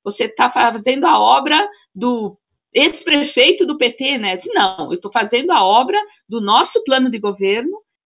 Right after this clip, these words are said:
elaborada e elencada pelo cidadão, como necessidade, com o passar dos tempos nós não conseguimos executar e estamos executando agora." Então, esse processo de participação,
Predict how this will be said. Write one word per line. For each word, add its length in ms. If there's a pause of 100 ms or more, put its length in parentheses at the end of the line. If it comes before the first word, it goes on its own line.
elaborada 800
e 120
elencada 760
pelo 240
cidadão, 760 (220)
como 260
necessidade, 880
com 180
o 80
passar 520
dos 200
tempos 360
nós 160
não 160
conseguimos 600
executar 680 (400)
e 180
estamos 560
executando 600
agora." 300 (480)
Então, 240
esse 300
processo 800
de 100
participação, 1080